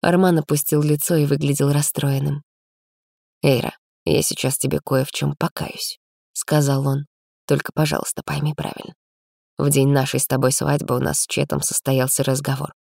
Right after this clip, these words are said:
Он признался, что влюблен в тебя, и попросил меня не доводить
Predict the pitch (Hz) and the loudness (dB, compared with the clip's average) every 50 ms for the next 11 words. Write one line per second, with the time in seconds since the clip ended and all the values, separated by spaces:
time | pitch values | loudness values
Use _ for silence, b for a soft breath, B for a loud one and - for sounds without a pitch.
0 | _ _ _ - 139 127 - 131 123 123 127 104 - - - 143 - - 143 151 | _ _ _ 2 2 4 4 2 2 2 0 -2 -2 -4 -6 -4 -2 -2 0 2
1 | 160 160 170 175 165 151 147 - - - - 151 151 147 _ _ _ _ _ _ | 2 2 2 2 2 2 2 0 -4 -4 -4 -6 -8 -8 _ _ _ _ _ _
2 | _ 285 - 160 147 - - 170 - - - 135 147 165 160 147 143 139 143 143 | _ 0 2 2 2 2 0 0 0 0 2 4 4 4 6 6 4 4 4 4
3 | 143 147 143 156 170 175 165 131 - | 4 2 2 2 2 2 0 -2 -4